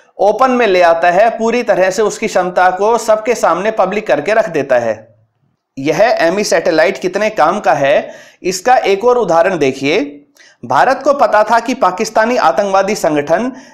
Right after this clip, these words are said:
जैश ए मोहम्मद का एक बड़ा आतंकवादी ट्रेनिंग कैंप पाकिस्तान के बालाकोट इलाके में है, लेकिन उसकी सही लोकेशन क्या है और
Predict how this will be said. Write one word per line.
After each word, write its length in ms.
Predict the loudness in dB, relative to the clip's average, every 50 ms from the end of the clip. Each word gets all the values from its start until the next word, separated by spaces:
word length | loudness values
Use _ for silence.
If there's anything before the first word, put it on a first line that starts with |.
| -20 -12
जैश 340 | -4 0 2 2 2 2 0
ए 60 | 0
मोहम्मद 440 | 0 0 0 0 2 2 0 0 2
का 140 | 0 0
एक 280 | 2 2 0 -2 0 0
बड़ा 220 | 0 2 4 4
आतंकवादी 680 | 2 4 2 2 2 2 0 -2 0 0 0 0 0 -4
ट्रेनिंग 400 | -2 -2 -2 -2 -2 -2 -4 -4
कैंप 420 | -2 -2 0 0 0 -2 -4 -2
पाकिस्तान 600 | -2 -2 -2 -2 -6 -6 -2 0 2 2 2 0
के 160 | -2 -2 -2 -2
बालाकोट 580 | 0 2 2 2 2 2 0 0 -2 -2 -2
इलाके 400 | -2 0 0 0 0 0 -4 -4
में 160 | -2 -2 -2
है, 480 | 2 2 2 2 2 0 -4 -8 -18 _ _ _ _ _ _ _ _ _ _ _ _ _ _ _ -4
लेकिन 320 | -2 -2 -2 0 -2 -2 -2
उसकी 380 | -2 -4 -6 -4 -4 -4 -2
सही 300 | -2 0 0 0 0 0
लोकेशन 520 | 0 0 0 0 0 -2 -2 -2 -2 -4 -2
क्या 180 | 0 2 2
है 240 | 2 2 2 2 0
और 460 | 0 0 0 0 0 0 -2 -6 -10